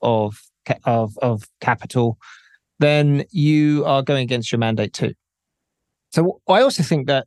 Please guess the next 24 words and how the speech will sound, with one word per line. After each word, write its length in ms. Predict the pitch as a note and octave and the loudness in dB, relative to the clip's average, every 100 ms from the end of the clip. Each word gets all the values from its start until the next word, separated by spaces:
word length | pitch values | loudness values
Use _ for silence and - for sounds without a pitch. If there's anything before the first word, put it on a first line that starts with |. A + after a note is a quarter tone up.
| _ | _
the, 420 | D3+ C3+ C3+ C3+ - | -2 0 0 -2 -2
the 80 | A#2+ | -4
Sam, 500 | - D3+ C3+ B2+ B2+ - | -2 -2 0 -2 -2 -2
uh, 240 | B2+ B2 | -2 0
Gensler 600 | B2 C3 B2+ - B2 A2+ - _ _ _ _ | 0 -2 -2 0 0 -2 -6 _ _ _ _
meetings 440 | C3+ C3 A#2+ B2+ A#2 | 0 0 0 0 0
are 80 | A#2 | 0
a 20 | |
little 160 | A#2 | 0
bit 80 | A2+ | 0
overblown, 580 | G#2+ A2 A2 - G#2+ G2+ | -2 -2 -4 -2 -2 0
right? 220 | A2 A#2 | -2 -2
I, 220 | A#2 A#2+ G#2+ | -2 -4 -2
I 160 | B2 A#2 - _ _ - | -4 -4 -6 _ _ -2
used 240 | C3 A#2 | -2 0
to 40 | B2+ | 0
meet 200 | B2 B2+ | 0 -2
with 160 | A#2 | -4
the, 340 | B2 A#2+ A#2+ A#2 | -2 0 0 -2
the 80 | - | -4
Bank 320 | A#2+ A#2+ A#2 | -2 0 0
of 60 | A2+ | -2
Japan 640 | - A2 A#2 A#2 A2+ A2+ | -6 -2 -2 0 0 0
board 520 | A2+ - A#2 A#2 A#2 | -2 0 0 2 0